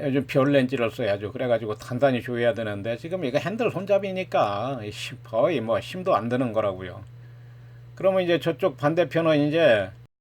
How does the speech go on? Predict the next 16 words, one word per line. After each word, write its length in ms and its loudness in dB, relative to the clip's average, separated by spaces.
여기 240 -2
가운데로 840 4
나사를 420 6
박아야 320 4
되기 200 2
때문에 280 0
그 100 -8
구멍이 380 0
있어야 340 0
돼요. 240 -2
그러니까 280 0
브라켓이 540 0
딱 160 -2
찼다 300 2
보니까 580 4
옛날에 480 4